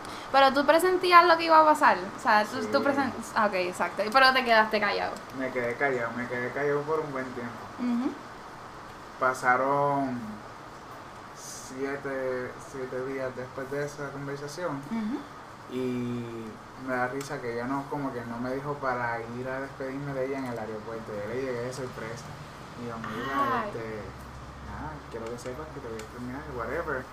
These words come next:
Speaker 2: Y buen viaje". Nada, hablé con los padres, con el abuelo, con la abuela, con el pai.
Speaker 1: Con
Speaker 2: Hablé
Speaker 1: toda la
Speaker 2: con todo el
Speaker 1: familia.
Speaker 2: mundo.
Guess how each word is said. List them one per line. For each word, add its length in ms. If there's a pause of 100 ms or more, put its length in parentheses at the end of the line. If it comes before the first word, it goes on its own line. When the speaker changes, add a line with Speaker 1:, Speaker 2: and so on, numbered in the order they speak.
(480)
Speaker 2:
Y 1600
buen 200
viaje". 340 (720)
Nada, 420
hablé 240
con 180
los 140 (100)
padres, 400 (140)
con 100 (100)
el 140
abuelo, 580
con 180
la 100
abuela, 500 (160)
con 80 (100)
el 80 (160)
pai. 200 (1120)
Speaker 1:
Con 80
Speaker 2:
Hablé 100
Speaker 1:
toda 120
la 100
Speaker 2:
con 80
todo 120
el 80
Speaker 1:
familia. 280
Speaker 2:
mundo. 160